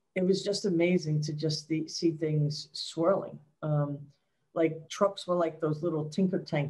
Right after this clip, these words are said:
trucks that were just being blown. And, um, you know, ambulances were there, police cars. And as I, I landed, I just got pelted, uh, pelted with stuff coming down.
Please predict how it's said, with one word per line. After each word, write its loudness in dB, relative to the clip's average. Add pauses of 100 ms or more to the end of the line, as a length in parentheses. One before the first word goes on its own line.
(120)
trucks -6
that 0
were -2
just -8
being 0
blown. 2 (580)
And, 6 (180)
um, 2 (760)
you 0
know, 0
ambulances 2
were 2
there, 2 (120)
police 6 (120)
cars. -2 (480)
And 2 (680)
as 6
I, 8 (120)
I 8
landed, 6
I 6 (140)
just -2
got -2
pelted, -2 (440)
uh, 0 (180)
pelted 0
with -6
stuff -2
coming -4
down. -4